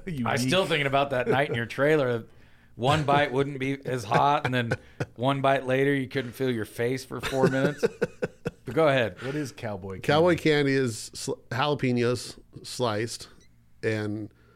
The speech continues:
Speaker 3: brine, the brine situation is you have a mixture of vinegar and your, like,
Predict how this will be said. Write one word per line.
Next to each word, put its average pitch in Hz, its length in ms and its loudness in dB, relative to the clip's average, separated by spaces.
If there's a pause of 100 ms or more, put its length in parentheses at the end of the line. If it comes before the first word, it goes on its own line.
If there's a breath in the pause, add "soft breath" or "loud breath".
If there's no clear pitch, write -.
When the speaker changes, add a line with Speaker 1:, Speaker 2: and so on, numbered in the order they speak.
(360 soft breath)
Speaker 3:
brine, 131 420 2
the 117 120 -4
brine 131 380 0
situation 113 760 -4
is 104 580 -6 (260)
you 117 120 -4
have 104 360 -6 (340)
a 113 60 -4
mixture 127 540 2
of 107 480 -6
vinegar 131 560 2 (640 soft breath)
and 113 260 2
your, 110 320 0 (300)
like, 107 220 -6